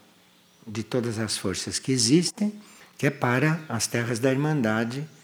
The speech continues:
se manifestarem como está no plano. Então, entre as mônadas sacerdotais e as mônadas guerreiras, vai haver um controle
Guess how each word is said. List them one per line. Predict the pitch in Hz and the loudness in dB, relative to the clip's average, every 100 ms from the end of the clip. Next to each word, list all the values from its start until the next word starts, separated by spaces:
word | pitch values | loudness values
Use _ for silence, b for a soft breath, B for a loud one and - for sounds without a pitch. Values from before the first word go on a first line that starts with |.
| B B _ | B B _
se | - - 120 | -6 -2 0
manifestarem | 123 131 120 151 - - 110 117 135 143 - - _ | 0 0 -2 -2 -2 -2 -2 0 -2 -6 -12 -20 _
como | - 110 | -4 -2
está | 117 - 120 | -2 -4 -4
no | 123 | -4
plano. | - 80 73 71 87 - - - - - - _ _ _ _ _ B B B B B | -6 -8 -8 -10 -14 -20 -20 -20 -20 -20 -20 _ _ _ _ _ B B B B B
Então, | 113 113 170 202 208 - - - | -2 4 6 6 4 -4 -18 0
entre | 147 196 190 165 | 4 6 6 2
as | 143 | 2
mônadas | 135 156 165 156 | 2 2 2 0
sacerdotais | 156 151 - 135 131 127 - 85 82 92 - - - - | -2 -4 -4 -2 -2 -4 -6 -8 -6 -6 -6 -8 -14 -4
e | 107 | 0
as | 120 98 | 0 0
mônadas | 101 92 87 101 | -2 -2 -2 -4
guerreiras, | 92 113 113 175 110 90 - - B B B B B - | 0 2 6 6 6 2 -4 -6 B B B B B -8
vai | 104 117 135 | -2 2 4
haver | 156 110 123 160 170 - - - | 4 4 6 4 2 -8 -20 -8
um | 120 123 | -4 -4
controle | - 170 151 - 135 123 95 87 85 | 0 2 0 0 4 4 4 0 -4